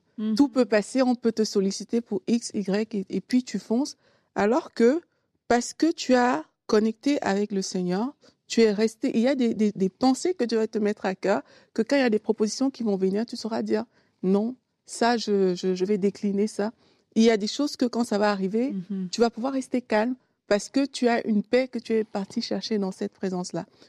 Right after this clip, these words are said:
Speaker 2: Donc derrière ce côté matinal, euh, où je me pose,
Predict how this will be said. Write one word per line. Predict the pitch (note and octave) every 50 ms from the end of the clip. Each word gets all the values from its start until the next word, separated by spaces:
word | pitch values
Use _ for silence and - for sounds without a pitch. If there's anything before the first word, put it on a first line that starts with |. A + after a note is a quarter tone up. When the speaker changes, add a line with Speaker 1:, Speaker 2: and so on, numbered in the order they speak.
| _ _ -
Speaker 2:
Donc | G#3+ A3+ A3 F#3
derrière | F3 G#3 G#3 A3 G#3 G#3+ A3+ B3 B3+ C#4 D#4+ E4+ E4+ _ _ _ _ _
ce | - - - C#4
côté | C4+ - A#3+ A3+ - - C4 C4 A#3+
matinal, | A3 G3 F#3+ F#3 F3+ F#3 - - - G3+ F#3+ G3+ A3 B3 B3+ B3+ A#3+ - -
euh, | F#3+ F#3+ F3+ F3 -
où | - A3 A3
je | G3 G3
me | F#3+ F3+ F3
pose, | E3+ - - G#3+ A#3 C#4+ D4+ - F#3+